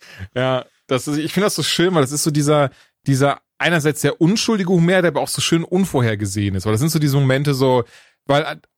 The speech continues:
"I named him Ted" hätte ja schon alleine stehen können als Schmunzler und "Oh, wie süß". Und dann macht's aber diese Kehrtwende, diesen hundertachtzig Grad Dreh mit "After Ted Danson" und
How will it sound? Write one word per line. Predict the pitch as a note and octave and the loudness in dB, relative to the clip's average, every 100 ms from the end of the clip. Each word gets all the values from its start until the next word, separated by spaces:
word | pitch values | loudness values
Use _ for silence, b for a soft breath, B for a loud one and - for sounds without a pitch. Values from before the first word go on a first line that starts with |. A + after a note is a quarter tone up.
| - | -4
"I | D3+ | 0
named | E3+ G#3 | 2 0
him | G#3+ | -2
Ted" | E3+ G3 | 0 0
hätte | F3+ | 2
ja | E3+ | 0
schon | F#3 | 2
alleine | D#3 D#3 G#3+ D3+ | 2 2 0 0
stehen | - C3+ | 0 -2
können | A#2 B2+ C3+ | 0 -2 0
als | B2+ A#2+ - | -2 -4 -6
Schmunzler | - - D3 C#3+ - C#3 D3+ | -4 2 4 2 0 0 0
und | D#3+ - | 0 0
"Oh, | D3 C3 | 0 2
wie | |
süß". | C3 A2 C3 F#3+ D#4+ - - b b b b | 0 2 2 2 0 -4 -8 b b b b
Und | E3+ D#3+ D#3 | 0 0 2
dann | E3+ F3+ | 2 2
macht's | F#3 G3 | 0 0
aber | E3 | 0
diese | D3+ C#3 | 0 0
Kehrtwende, | - F#3 G3+ G3+ D3+ B2+ | -2 0 0 0 -2 0
diesen | B2+ C3+ | 0 2
hundertachtzig | E3 C#3 - A#2 | 2 0 -4 -2
Grad | C#3+ D#3 D#3 | 0 0 2
Dreh | C#3+ | 0
mit | C3+ C3 | 0 0
"After | - A2+ A2+ | -4 -4 -4
Ted | - A#2 A#2+ | -2 -2 0
Danson" | A#2 B2+ - A#2 | -2 -2 -6 -6
und | A2+ | -6